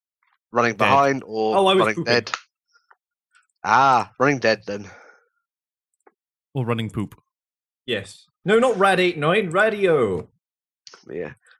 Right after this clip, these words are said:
Speaker 1: But, uh, when I, um, when I opened up my box for the ga-, for the actual Game Boy game, I found that I still had kept, 'cause it came with a card,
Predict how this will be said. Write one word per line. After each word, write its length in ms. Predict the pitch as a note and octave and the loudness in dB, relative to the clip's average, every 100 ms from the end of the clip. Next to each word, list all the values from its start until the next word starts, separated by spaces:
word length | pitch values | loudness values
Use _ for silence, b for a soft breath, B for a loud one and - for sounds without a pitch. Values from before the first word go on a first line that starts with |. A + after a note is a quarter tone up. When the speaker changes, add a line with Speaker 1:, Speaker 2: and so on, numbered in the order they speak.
| _ | _
Speaker 1:
But, 100 | C3+ | 2
uh, 180 | B2+ C3+ - | 4 2 2
when 160 | D#3 | 2
I, 260 | E3 D#3+ D3 | 4 4 2
um, 480 | C#3+ C3+ C3 C3 B2+ _ _ _ _ _ _ _ _ _ _ | 2 2 -2 -6 -12 _ _ _ _ _ _ _ _ _ _
when 160 | D3+ C#3+ | 0 2
I 100 | D3+ | 0
opened 240 | D3 C3 | -2 -2
up 160 | C3+ C3+ | -2 0
my 540 | C3 B2+ B2 B2 A#2+ - _ _ _ _ _ _ _ _ _ _ _ _ _ _ | 0 2 2 0 -4 -10 _ _ _ _ _ _ _ _ _ _ _ _ _ _
box 520 | C#3 - - - - | 0 0 -8 -6 -6
for 140 | - | -8
the 80 | A2+ | -6
ga-, 240 | A#2 A#2+ - | 0 0 -2
for 100 | A2+ | -8
the 140 | A2+ | -4
actual 420 | A#2+ - A2+ A2 G2+ - | -4 -4 -8 -8 -14 -2
Game 180 | C3 | -2
Boy 100 | A2 F#2+ | -2 -10
game, 320 | F2 C#2+ - _ _ _ _ _ _ _ | -16 -16 -20 _ _ _ _ _ _ _
I 120 | - B2 | 0 2
found 680 | A#2 B2+ B2+ B2+ B2 A#2 - - | 4 4 4 0 -4 -10 -18 -10
that 80 | A#2 | -8
I 80 | G#2+ | -8
still 300 | - C#3 B2 | -8 -6 -6
had 180 | B2+ | -8
kept, 500 | - C3 A#2+ - - - b b _ _ | -6 -4 -4 -4 -18 -18 b b _ _
'cause 120 | B2+ | -8
it 80 | B2+ | -4
came 220 | D#3 D#3 | 0 0
with 200 | C3+ C3 | 2 0
a 380 | A2 A2 A2 G#2+ | 0 -4 -4 -6
card, 500 | - B2+ G2 C#2+ C#2 | -6 -4 -4 -8 -14